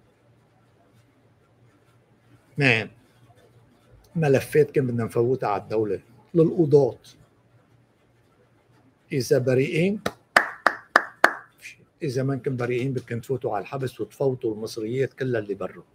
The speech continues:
هاي بتعهدلكم فيها أنا، لأنه أنا ما بدي سندويشة، أصلًا ما باكل. أصلًا ما باكل.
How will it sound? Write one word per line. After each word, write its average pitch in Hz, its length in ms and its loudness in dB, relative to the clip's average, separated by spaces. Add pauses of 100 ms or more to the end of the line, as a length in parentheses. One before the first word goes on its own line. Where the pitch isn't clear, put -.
(920)
هاي 147 100 -2
بتعهدلكم 131 720 -4
فيها 123 440 -2
أنا، 113 200 -6 (1120)
لأنه 135 440 -4
أنا 143 140 0
ما 139 120 0
بدي 135 180 -2
سندويشة، 127 640 -2 (180)
أصلًا 143 260 0
ما 131 120 0
باكل. 110 320 -2 (1800)
أصلًا 190 280 2
ما 147 180 2
باكل. 120 340 0